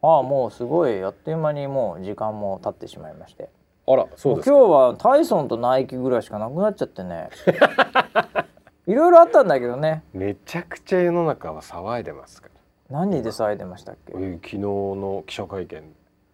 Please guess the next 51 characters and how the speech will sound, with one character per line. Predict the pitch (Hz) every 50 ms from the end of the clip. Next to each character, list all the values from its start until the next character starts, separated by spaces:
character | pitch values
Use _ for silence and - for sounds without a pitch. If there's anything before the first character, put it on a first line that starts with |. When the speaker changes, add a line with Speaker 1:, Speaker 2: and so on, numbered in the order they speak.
| _ -
Speaker 1:
あ | - - - - 226 285 302 320 320 311 302
ー、 | 285
記 | -
者 | - 262 277 247
会 | 277 262 190
見 | - 202 180 156 160
ね。 | 196 254 320
Speaker 2:
記 | 381 131
者 |
会-、 | 120 151 135 120
だ、 | 113 160 180
も | 165 147 165 175 147
う | 123
ニ | 127 135
ュ | 139 147
ー |
ス、 |
Speaker 1:
記 | 165 220
者 | 277 - -
会 | 180 202 185
見。 | 175 -
Speaker 2:
そ | 151
れ、 | - - - - 101 - -
そ | 196
の | 220 220
ニ | 208 208
ュ |
ー | -
ス | -
ば | - -
っ | - _
か | - -
り。 | 175 147
Speaker 1:
い |
や、 | 170 170 170
今 | - - 311 370 403 392 359
日 | 262
だ | 226 226
か | 202 202 185 165
ら | 156 139 135 131 127 127 127
今 | - 180 175 165 -
ピ | - 185
ー | 190 170
ク | -
か | - 127
も | 110
し | 101 -
れ | 107 101
な | 101 101
い | 117
ね。 | 139 160 -